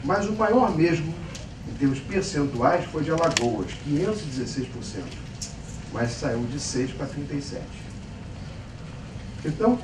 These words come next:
é expressiva, sem dúvida, e no Sul nós não tivemos tanto problema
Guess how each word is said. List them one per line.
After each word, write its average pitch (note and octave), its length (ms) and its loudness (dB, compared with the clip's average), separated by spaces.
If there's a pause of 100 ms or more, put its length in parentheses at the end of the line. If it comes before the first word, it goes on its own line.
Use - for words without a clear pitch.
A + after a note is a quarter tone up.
é A#3+ 100 6
expressiva, G3 800 6
sem A#2 200 2
dúvida, G3 520 0
e G3+ 60 -6
no A#3 160 0
Sul G3+ 380 2 (520)
nós A#3 100 -2
não A#3 80 -6
tivemos E3+ 460 -4
tanto - 220 -6
problema C#3 500 -4